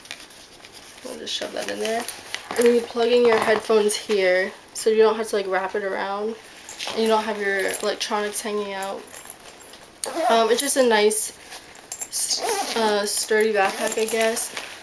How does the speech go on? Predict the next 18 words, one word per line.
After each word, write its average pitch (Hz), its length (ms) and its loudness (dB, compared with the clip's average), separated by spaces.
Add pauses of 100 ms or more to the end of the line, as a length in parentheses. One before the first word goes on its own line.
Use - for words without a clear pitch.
(100)
with 220 100 -8
the - 140 -12
padding 202 380 -4
on 208 100 -2
the 202 160 4
back. 208 440 4 (800)
Um, 220 480 -4 (480)
there's 214 260 -8
that. 240 680 4 (1300)
I'm 247 160 4
not 254 220 2
going 226 180 6
in 214 80 6
any 208 240 -2
particular 202 520 -8
order, 196 540 0
I'm 214 120 -8
sorry. 208 260 -4